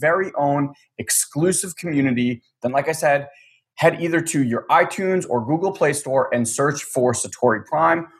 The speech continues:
or simply go to app dot satori prime dot com and install it on your desktop. So as soon as you join, what we're gonna do is we're gonna give you access not only to our amazing community, we're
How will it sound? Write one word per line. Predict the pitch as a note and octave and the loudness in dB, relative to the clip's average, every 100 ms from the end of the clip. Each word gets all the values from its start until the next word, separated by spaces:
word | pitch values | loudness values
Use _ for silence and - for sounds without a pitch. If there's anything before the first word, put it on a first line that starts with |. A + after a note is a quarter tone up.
| - | -2
or | C#3 | 0
simply | C#3 C#3+ C#3 C#3 | 0 0 -4 -4
go | B2 B2+ | -2 0
to | B2+ - | 0 0
app | C#3+ D#3 - - G#2+ | 0 0 -2 -14 2
dot | B2 A#2+ B2+ | 4 4 0
satori | B2 - A#2+ A2 | -6 0 0 0
prime | A#2 A2 | -2 -2
dot | G2+ G2+ | -2 -2
com | D3+ D#3+ D#3 D#3 - - | 0 2 0 -8 -12 -2
and | B2 | 0
install | A#2 - C#3+ C#3 | 0 -2 0 0
it | D3 C#3+ - - | 0 -2 -10 -2
on | A2+ | -2
your | A#2+ | 0
desktop. | D3+ D#3+ A#2+ - - - _ | -2 0 -2 -4 -12 -20 _
So | - D#3+ D#3 | 0 0 0
as | D3 - | -4 -2
soon | A3 B3 | -2 -2
as | A#3+ | -2
you | G3+ | -4
join, | E3 F3+ E3 C#3 | -2 0 0 -2
what | B2+ | -2
we're | D3+ | 0
gonna | F#3 F#3+ | 0 0
do | E3+ | 0
is | D#3 C3 | 0 -2
we're | B2+ | -2
gonna | C#3 | 0
give | C#3 E3 | 0 -2
you | F#3 - | -4 -2
access | C#3 D3 - B2 A2 - - - _ _ - | 0 0 0 2 2 -2 -12 -16 _ _ -4
not | C#3 F#3 | 0 2
only | A3 G#3+ | 2 -2
to | - D#3+ | -2 0
our | C#3 | 2
amazing | C3 D3+ C3+ A#2+ | 2 -2 -4 -8
community, | - A#2+ G3 A3+ A2+ F#2 G#2+ _ _ _ _ | -4 -2 2 0 0 -6 -10 _ _ _ _
we're | - C#3 | -2 -2